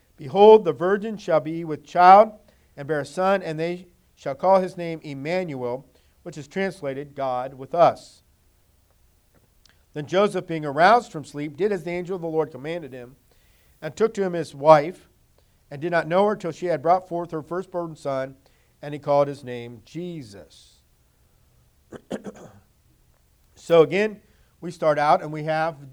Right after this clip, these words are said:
this is Joseph. And we find some things about Jesus as well. It says Jesus Christ. Christ, again, being Greek for Messiah, and, Mes-, and, and, uh, Messiah being Hebrew for the anointed one. And so this is the perf-, the one that's been prophesied, the one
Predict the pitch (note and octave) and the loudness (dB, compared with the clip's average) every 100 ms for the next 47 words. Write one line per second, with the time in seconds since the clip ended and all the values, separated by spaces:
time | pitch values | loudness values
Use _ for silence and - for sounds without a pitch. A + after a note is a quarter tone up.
0 | _ D#3+ C#3+ C#3+ B2 F#3+ A#3+ G#3+ B2+ G2+ | _ -20 -18 -18 -12 -4 -2 -4 -8 -16
1 | _ _ _ _ C#3+ D3+ D#3 D#3 D3+ D#3 | _ _ _ _ -12 -6 -2 -2 -4 -10
2 | E3 D#3+ D3+ E3 D#3 D3 G3 F#3+ F3 D3+ | -10 -10 -4 -2 -2 -8 -10 -10 -14 -14
3 | D#3 B3 G#3 C3+ - _ _ - C#3+ F3 | -4 4 4 4 -6 _ _ -20 -10 -10
4 | C3+ B2+ E3 F3 G#3+ G#3+ - A#3+ G3+ A2 | -10 -10 -10 -8 -10 -12 -2 4 4 2
5 | - - _ _ _ _ - C#3 D#3 - | -6 -20 _ _ _ _ -6 -4 -4 -10
6 | D3 D#3 F3+ E3+ E3 C#3 F3+ G3 E3 D3+ | -12 -8 -8 -8 -10 -8 -10 -10 -12 -12
7 | C#3+ D#3 F3 A3+ G#3+ D#3 - _ _ _ | -4 2 2 2 -4 -12 -14 _ _ _
8 | _ _ C#3+ C#3 C3+ C3+ D3+ C3+ B2+ A#2+ | _ _ -14 -14 -14 -14 -14 -12 -12 -12
9 | B2 A#2+ - D3+ D#3+ D#3+ D#3 D#3+ D#3 - | -12 -12 -4 0 0 -2 -6 -10 -12 -18
10 | _ - F#3 F3 G3+ G3+ E3+ E3 D#3+ E3+ | _ -14 -10 -6 -8 -8 -8 -6 -4 -4
11 | F3 F3 G#3 A#3+ - _ _ D3+ F#3 F3+ | -6 -6 -6 -8 -14 _ _ -14 -8 -4
12 | G3+ G#3 G#3 A3 G#3 G#3 G3+ _ _ _ | -6 -6 -10 -10 -8 -10 -12 _ _ _
13 | _ _ _ D#3+ F#3+ G3 F#3+ G#3+ F3+ - | _ _ _ -10 -8 -8 -8 -10 -8 2
14 | G#3+ A3 G3+ - C#3+ C3 C#3+ E3+ F#3+ F#3+ | 4 4 -2 -8 -6 -6 -6 -6 -6 -8